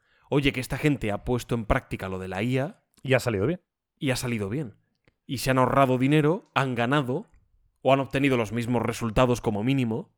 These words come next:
Speaker 1: Eh, lo quiero yo también. A mí no me gusta nada. Nada.
Speaker 2: No, a mí
Speaker 1: Nada,
Speaker 2: tampoco, claro.
Speaker 1: de nada,
Speaker 2: Por
Speaker 1: de
Speaker 2: supuesto.
Speaker 1: nada. No me hace ninguna gracia.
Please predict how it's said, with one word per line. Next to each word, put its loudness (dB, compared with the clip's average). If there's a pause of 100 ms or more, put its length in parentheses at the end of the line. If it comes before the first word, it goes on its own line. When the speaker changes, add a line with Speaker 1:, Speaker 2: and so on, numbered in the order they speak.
(160)
Speaker 1:
Eh, 0 (1000)
lo -4
quiero 2
yo -2
también. -2 (1400)
A 2
mí 6
no 6
me 2
gusta -4
nada. -14 (600)
Nada. -6 (560)
Speaker 2:
No, 4
a 6
mí 0
Speaker 1:
Nada, 4
Speaker 2:
tampoco, 0
claro. -8
Speaker 1:
de -4
nada, -2
Speaker 2:
Por -2
Speaker 1:
de -2
Speaker 2:
supuesto. -4
Speaker 1:
nada. -4
No 0
me 4
hace 0
ninguna -2
gracia. -16